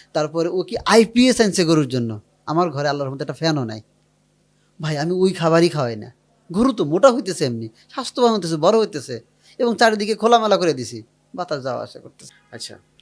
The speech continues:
Speaker 2: তাহলে ভাই, আপনি যেটা বললেন যে অনেকে হচ্ছে আপনার ফ্যান দেয়, আইপিএস দেয়, কিন্তু আপনি হচ্ছে কোনো কিছুই দেন নাই, তো এটা কেন লাগে নাই আপনার? অন্যরা কেন দিচ্ছে তাহলে?
Speaker 1: অন্যরা বদ্ধ ঘর বানায়, আমি খো-, সব খুলে দিছি। ঘরের হাইট হওয়া উচিত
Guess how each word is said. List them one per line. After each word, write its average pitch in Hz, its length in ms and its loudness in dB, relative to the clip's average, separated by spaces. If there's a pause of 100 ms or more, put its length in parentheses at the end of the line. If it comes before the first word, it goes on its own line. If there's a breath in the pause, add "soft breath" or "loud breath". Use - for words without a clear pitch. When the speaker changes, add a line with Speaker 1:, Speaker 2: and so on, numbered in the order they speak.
(260 soft breath)
Speaker 2:
তাহলে 175 220 2
ভাই, 190 100 2
আপনি 170 260 2
যেটা 160 180 0
বললেন 151 460 0
যে 120 560 0
অনেকে 131 340 -2
হচ্ছে 139 380 -2
আপনার 123 600 0
ফ্যান 143 340 0
দেয়, 117 320 4
আইপিএস 120 500 -2
দেয়, 110 260 -2
কিন্তু 117 260 -6
আপনি 117 240 -6
হচ্ছে 123 200 -10
কোনো 139 200 -4
কিছুই 120 260 -8
দেন 117 160 -2
নাই, 101 240 -8 (560 soft breath)
তো 147 140 4
এটা 156 180 2
কেন 175 300 6
লাগে 139 280 8
নাই 120 200 2
আপনার? 98 300 -4
অন্যরা 131 360 2
কেন 120 240 -4
দিচ্ছে 101 280 -12
তাহলে? 95 360 -12 (240)
Speaker 1:
অন্যরা 233 280 0
বদ্ধ 196 300 -2
ঘর 180 220 -2
বানায়, 113 320 -4 (360)
আমি 220 180 0
খো-, 226 200 -6
সব - 260 -4
খুলে 226 160 2
দিছি। 127 320 -8 (460 soft breath)
ঘরের 180 320 0
হাইট 170 360 -6
হওয়া 214 140 -8
উচিত 208 160 -14